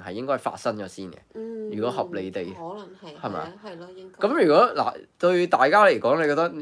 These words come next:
Speaker 1: 如果有，有，有屎喺張床度，<laughs> 你會唔會離婚呢？咁樣？
Speaker 2: 佢就，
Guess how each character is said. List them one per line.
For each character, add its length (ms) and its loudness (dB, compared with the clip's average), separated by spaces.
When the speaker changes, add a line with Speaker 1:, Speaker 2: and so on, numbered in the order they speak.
Speaker 1:
如 100 0
果 100 2
有， 280 2
有， 280 -4
有 140 -2
屎 420 -4
喺 220 2
張 120 -2
床 220 -2
度， 180 6
<laughs> 0 -
你 60 0
會 160 -2
唔 220 -6
會 80 -2
離 260 -6
婚 180 -4
呢？ 80 -6
咁 180 -2
樣？ 200 -8
Speaker 2:
佢 200 -10
就， 380 -8